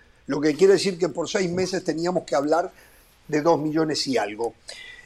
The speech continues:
Eh, Memo Ochoa tal vez económicamente ya no tenga necesidad y lo que él eligió fue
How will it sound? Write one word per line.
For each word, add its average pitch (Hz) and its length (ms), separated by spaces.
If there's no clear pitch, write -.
Eh, 190 280
Memo 247 260
Ochoa 220 480
tal 175 240
vez 208 300
económicamente 175 1000
ya 170 140
no 160 160
tenga 175 320
necesidad 156 800
y 170 80
lo 160 220
que 165 240
él 214 120
eligió 180 640
fue 190 500